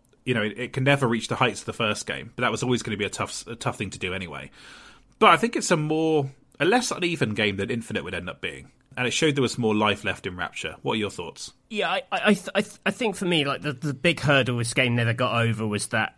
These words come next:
Speaker 2: I, I don't think you can experience, like, Rapture will never have the same impact the second time round that it had the first.
Speaker 1: Hmm.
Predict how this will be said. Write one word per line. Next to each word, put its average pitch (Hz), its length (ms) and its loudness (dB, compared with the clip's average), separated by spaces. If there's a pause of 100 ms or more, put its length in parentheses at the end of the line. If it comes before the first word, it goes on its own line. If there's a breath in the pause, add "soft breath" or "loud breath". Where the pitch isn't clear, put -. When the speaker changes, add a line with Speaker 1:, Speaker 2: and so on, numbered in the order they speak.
Speaker 2:
I, 107 240 0
I 113 80 0
don't 117 320 -2
think 104 180 -10
you 104 80 -2
can 110 140 -2
experience, 104 800 -4 (300)
like, 90 320 -10 (420)
Rapture 127 400 0
will 117 120 4
never 110 180 2
have 104 180 -2
the 98 60 -10
same 107 280 0
impact 98 420 0
the 107 40 -8
second 104 320 -4
time 98 240 -2
round 98 220 -2
that 95 80 -6
it 87 60 -6
had 107 160 -6
the 104 60 -8
first. 101 440 -4
Speaker 1:
Hmm. 95 180 -4